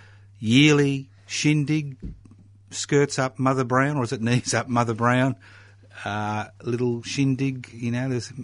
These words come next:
she met a few people, they met a few people who listened to the Anarchist World This Week, or who broadcast the Anarchist World This Week on their local regional community radio station, which it is great to know. All right.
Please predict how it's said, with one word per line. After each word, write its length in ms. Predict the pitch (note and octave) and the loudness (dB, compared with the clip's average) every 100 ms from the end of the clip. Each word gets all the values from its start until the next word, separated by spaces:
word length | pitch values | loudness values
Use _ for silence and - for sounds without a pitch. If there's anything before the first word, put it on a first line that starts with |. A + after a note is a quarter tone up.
| - | -14
she 160 | - A#2 | -6 -2
met 140 | A2 | 0
a 60 | A2 | 0
few 240 | - A2 | 0 -2
people, 340 | - F#2 F2+ | 0 -2 -2
they 100 | F#2+ | -2
met 140 | G#2 A2+ | 0 0
a 40 | |
few 200 | - G2+ | 0 -4
people 320 | F2 F2+ F2 | -2 -4 -4
who 80 | F#2 | -4
listened 220 | F2+ F2+ | -4 -6
to 40 | F2+ | -8
the 120 | F2+ | -6
Anarchist 360 | F2 F2 F2+ - | -6 -8 -14 -12
World 260 | F#2 F2+ | -12 -10
This 220 | F2+ - | -12 -10
Week, 260 | B2 D3+ - - - - - - - | -8 -8 -8 -20 -20 -20 -20 -20 -10
or 100 | G#2 | -4
who 180 | F#2+ G2+ | 0 -2
broadcast 640 | G#2 G#2+ G#2 - F#2 F2+ | 0 2 2 0 -4 -2
the 80 | F#2 | -4
Anarchist 400 | F2 F2+ F2+ - | -6 -6 -8 -8
World 200 | F#2+ F#2 | -6 -4
This 200 | F#2+ - | -6 -6
Week 240 | A2+ A2+ G#2 | -6 -6 -4
on 100 | F#2 | -4
their 160 | F#2 | -4
local 420 | F#2 F#2+ F#2 G2 - - - - | -2 -4 -4 -8 -8 -18 -20 -8
regional 600 | F2+ F2+ F2+ - F2 F#2 - | -2 0 -2 -4 -6 -8 -12
community 500 | - E2+ E2+ E2+ E2+ | -12 -8 -6 -8 -10
radio 500 | E2+ E2 F2 E2 E2 | -12 -8 -8 -6 -8
station, 500 | - - E2+ - F2+ - - - - | -10 -8 -8 -10 -12 -16 -20 -20 -14
which 400 | - G#2 G#2+ - | -2 -2 -2 -4
it 120 | G2+ F#2+ | -4 -2
is 260 | F#2 F2 | -4 -6
great 720 | - G2+ F#2+ G2+ A#2 A#2+ - - - - | -12 -4 0 2 2 0 -6 -14 -18 -12
to 140 | - | -4
know. 240 | F#2+ E2+ D#2+ - - - - - - - - - - - | -4 -4 -6 -14 -18 -20 -20 -20 -20 -20 -20 -20 -20 -4
All 200 | A#2 B2+ | 4 6
right. 320 | A2 D#2+ - | 6 4 -2